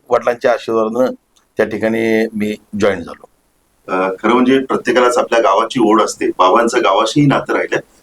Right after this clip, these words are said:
Speaker 2: परंतु कामाच्या निमित्तानं ते पिंपरी चिंचवडमध्ये राहिलेत आणि त्याच कामाच्या अनुषंगानं तुमचा तिकडे जन्म झाला आणि तिथं जडणघडण झाली. पण प्रकाशजी, एका बाजूला बाबा देशसेवा करत होते, पण त्याच पद्धतीनं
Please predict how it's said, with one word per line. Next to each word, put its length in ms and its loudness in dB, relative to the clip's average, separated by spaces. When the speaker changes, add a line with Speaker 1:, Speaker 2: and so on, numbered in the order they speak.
Speaker 2:
परंतु 280 4
कामाच्या 400 0
निमित्तानं 460 2
ते 100 -2
पिंपरी 340 -2
चिंचवडमध्ये 580 0
राहिलेत 340 0
आणि 120 -2
त्याच 180 2
कामाच्या 360 0
अनुषंगानं 600 0
तुमचा 260 0
तिकडे 280 0
जन्म 240 -2
झाला 180 0
आणि 160 -10
तिथं 140 0
जडणघडण 440 -4
झाली. 200 -20
पण 120 2
प्रकाशजी, 360 2
एका 200 2
बाजूला 500 0
बाबा 260 4
देशसेवा 720 0
करत 280 0
होते, 220 -8
पण 120 6
त्याच 300 0
पद्धतीनं 460 2